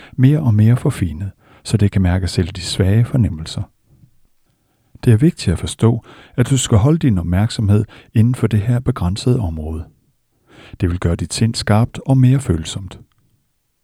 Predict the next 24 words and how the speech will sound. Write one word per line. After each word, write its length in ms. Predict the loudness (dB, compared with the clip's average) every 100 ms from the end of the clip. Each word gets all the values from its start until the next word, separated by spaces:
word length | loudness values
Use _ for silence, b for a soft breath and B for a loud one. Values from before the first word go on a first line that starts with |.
| _
Hvis 140 | -16 -12
du 120 | -8
tillader 340 | 0 2 4
opmærksomheden 760 | 2 0 0 0 0 4 2 0 B B
at 100 | -4
blive 140 | 0 0
spredt 300 | 2 0 4
ud 140 | 4
over 200 | 2 0
hele 240 | 0 0 0
kroppen, 400 | 0 0 0 -4 B B B 0
vil 80 |
sindet 300 | 2 2 0
forblive 360 | -2 -4 0 0
groft, 440 | 0 -6 -6 -10 -20 _ b b b -6
og 80 | -4
det 100 | -4
vil 100 | 0
kun 240 | 2 4
mærke 300 | 4 2 -2
de 120 | -6
meget 300 | -4 0 0
stærke 380 | -2 -4 -2 -4
kropsfornemmelser. 760 | -4 -8 -6 -8 -8 -12 -10